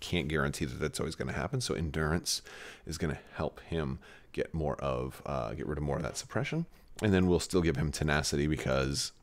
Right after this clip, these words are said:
he's not always gonna be throwing his saber. He's also going to be, uh, striking people down. So, uh, wanna get that six red dice when he does that. And that's, uh, that's gonna bring us back up to seven ninety-seven. Uh, so that is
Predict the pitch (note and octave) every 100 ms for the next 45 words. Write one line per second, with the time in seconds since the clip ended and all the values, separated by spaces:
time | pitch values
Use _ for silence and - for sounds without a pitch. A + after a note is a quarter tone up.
0 | _ - - E2 D2+ C#2 - E2+ D2 C#2
1 | D2+ D2 - D2+ C#2+ - G#2+ G#2 G2 D2+
2 | C2 - D#2 D2+ A#1+ C#2 - D#2 C#2+ B1
3 | C2+ C#2 C#2 - - - - - - -
4 | - G#1 B1 G1+ - D#2 D2 D2+ D2 D#2
5 | C2 - G1+ - - - C2+ C2 C2 C#2+
6 | - - D2+ E2 - B1+ - - - -
7 | - - D#2 - - D2+ C#2 C2 B1 G1+
8 | - B1+ - - - - G#1+ - - F2
9 | D3+ A3 - - A#3+ A#3 A3+ F#3 - -
10 | - - F3+ F3 - - - - G#2+ F#2+
11 | - - C3 C#3+ - - G#2+ G2 A#2 A#2+
12 | A2 A2 - - - - F#2+ G#2 F#2 -
13 | - - - - - D2+ C#2 - - D#2+
14 | D2+ D2+ F#2+ - E2+ D#2 D#2